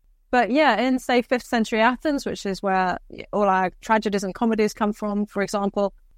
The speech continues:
depending on how much money you had, you had an increasing amount of revenue, a decreasing amount of freedom. So if you were a poor woman, obviously that excludes slaves who have no freedom, irrespective of gender. It was,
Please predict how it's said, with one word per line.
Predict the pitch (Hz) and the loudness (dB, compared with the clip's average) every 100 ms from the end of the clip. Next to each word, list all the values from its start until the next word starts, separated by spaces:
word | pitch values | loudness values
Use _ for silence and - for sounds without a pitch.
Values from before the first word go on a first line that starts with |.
| - - | -20 -4
depending | 226 247 277 262 | -4 0 2 2
on | |
how | 233 233 | 2 0
much | 190 202 | 0 0
money | 214 247 240 | 2 2 2
you | 233 | 0
had, | 226 220 208 | 0 0 0
you | 196 190 | -2 0
had | 190 185 - | 0 -2 -4
an | 196 | -4
increasing | 196 285 285 240 | -2 0 0 2
amount | 226 202 | 2 0
of | 190 | 0
revenue, | 202 196 185 185 | 0 0 -2 -2
a | 170 | -4
decreasing | 156 202 - 208 - 185 | -4 -2 2 0 0 -2
amount | 175 160 | -2 -6
of | |
freedom. | - 175 170 165 165 | -6 -4 -4 -4 -6
So | - 202 190 - - - | 0 2 2 -4 -8 -4
if | 226 220 | -2 0
you | 208 | 0
were | 196 190 180 - | 2 0 0 -4
a | 185 | -4
poor | 262 233 | 2 2
woman, | 214 214 208 202 - - - | 2 2 0 -2 -6 -6 -2
obviously | 180 175 180 | -2 -2 -2
that | 170 - - | -2 -2 -2
excludes | 175 - - - 190 180 156 - - | -6 -6 -8 -2 0 0 -4 -10 -8
slaves | - 180 170 - | -2 -2 -2 -4
who | 175 | -4
have | 165 165 | -4 -4
no | 185 180 | 0 0
freedom, | 165 175 165 165 170 - - | -2 -4 -4 -4 -6 -8 -4
irrespective | 185 170 - - 170 | -2 -2 -4 -6 -4
of | 160 | -4
gender. | 156 170 160 156 - _ _ | 0 0 0 -4 -6 _ _
It | 180 | -4
was, | 170 - | -4 -6